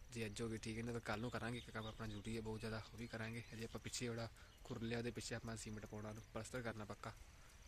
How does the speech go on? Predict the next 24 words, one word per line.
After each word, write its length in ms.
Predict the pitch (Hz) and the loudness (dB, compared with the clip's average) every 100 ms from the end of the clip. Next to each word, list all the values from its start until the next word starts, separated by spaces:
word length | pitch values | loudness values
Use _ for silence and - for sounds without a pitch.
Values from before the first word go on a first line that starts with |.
| - - - | -12 -10 -4
ਉਹ 120 | 123 | 2
ਕੰਮ 200 | 127 117 | 4 4
ਵੀ 100 | 120 | 2
ਕਰਨਾ 300 | 113 104 104 | 2 2 -2
ਅੱਜ 120 | 101 | -2
ਆਪਾਂ 180 | 101 98 | -4 -4
ਨੇ। 80 | 101 - - - - - - - - - - - | -4 -8 -10 -10 -8 -10 -10 -12 -12 -12 -12 -6
ਤੇ 340 | 113 107 107 | -4 -2 0
ਆਪਣਾ 320 | 107 - 107 | -2 0 -2
ਪਿੱਛੇ 280 | 107 - - | -2 -4 -2
ਮਿਸਤਰੀ 380 | 113 113 - 113 | -2 0 0 0
ਲੱਭਣਾ 280 | 107 113 117 | 0 0 0
ਇੱਕ, 120 | 110 | 0
ਉਹ 60 | 113 | -4
ਪਿੱਛੇ 200 | - 113 | -2 -2
ਗੇਟ 220 | 107 107 | -2 -2
ਲੱਗਣ 220 | 104 104 | -2 -2
ਵਾਲਾ 140 | 104 | -2
ਜੀ, 100 | 107 | 0
ਉਹ 60 | 107 | 0
ਵੀ 80 | 113 | 2
ਲਾਉਣਾ 240 | 110 101 | 2 0
ਆਪਾਂ 200 | 101 98 | -2 -2
ਨੇ। 100 | 98 | -4